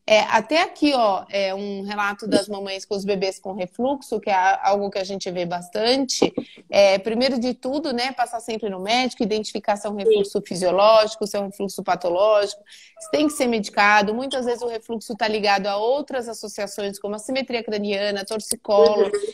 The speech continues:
Speaker 1: Então, muitas vezes, o que vocês chamam de refluxo é algo que é uma trava, que tem que
Speaker 2: Uhum.
Speaker 1: sim passar pela fisioterapeuta. Então, é, vamos procurar sempre buscar as melhores informações aí.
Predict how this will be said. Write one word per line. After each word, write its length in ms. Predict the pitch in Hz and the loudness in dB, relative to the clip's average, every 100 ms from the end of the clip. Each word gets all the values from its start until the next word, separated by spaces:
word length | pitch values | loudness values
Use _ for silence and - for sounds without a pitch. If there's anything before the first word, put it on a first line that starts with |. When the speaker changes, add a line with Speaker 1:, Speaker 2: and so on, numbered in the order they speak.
| - | -8
Speaker 1:
Então, 260 | 220 226 240 | -4 0 2
muitas 380 | 262 254 233 214 | 0 0 0 4
vezes, 280 | 240 240 240 | 2 2 -4
o 40 | |
que 120 | 233 | -6
vocês 340 | 220 220 254 254 | -8 -2 -4 -2
chamam 320 | 254 233 226 | -2 -2 -2
de 100 | 214 | -2
refluxo 560 | 202 202 240 240 - 226 | -4 -4 -4 -4 -4 2
é 60 | |
algo 360 | 202 208 214 214 | 4 4 2 -4
que 100 | 226 | -6
é 40 | |
uma 160 | 202 202 | -6 -6
trava, 680 | 233 226 220 220 214 214 214 _ _ | -2 0 0 -2 -2 -4 -6 _ _
que 160 | - 226 | 2 4
tem 180 | 226 233 | 6 6
que 60 | |
Speaker 2:
Uhum. 120 | 220 214 | 4 4
Speaker 1:
sim 220 | 262 294 | 0 2
passar 320 | 262 226 214 | 2 2 0
pela 180 | 220 208 | -2 -6
fisioterapeuta. 920 | 202 190 190 196 185 208 214 214 214 | -6 -8 -6 -6 -2 2 2 2 -2
Então, 460 | 208 196 214 233 247 - _ _ - | -4 -4 -2 -2 -4 -8 _ _ 2
é, 300 | 208 202 196 | 6 6 6
vamos 300 | 214 240 254 | 2 -4 -4
procurar 480 | 254 247 262 233 233 | -6 -6 -2 0 -2
sempre 360 | - 247 262 | -4 -6 -4
buscar 400 | 262 269 - 240 240 | -6 -8 -4 -2 -2
as 60 | |
melhores 420 | 254 254 240 240 | -2 -4 -4 -4
informações 840 | 262 269 285 285 311 - 226 214 208 | -8 -8 -6 -4 -6 -6 -6 -4 -2
aí. 380 | 214 185 160 | -2 -2 -4